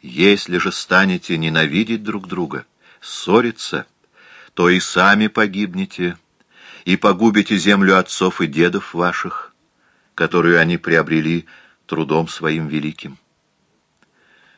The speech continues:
Так живите же мирно, слушаясь друг друга. Свой стол, Киев, поручаю вместо себя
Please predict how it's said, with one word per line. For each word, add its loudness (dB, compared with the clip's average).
Так 0
живите 4
же 2
мирно, 0
слушаясь 2
друг -4
друга. -10
Свой 0
стол, 2
Киев, -4
поручаю 2
вместо -2
себя 0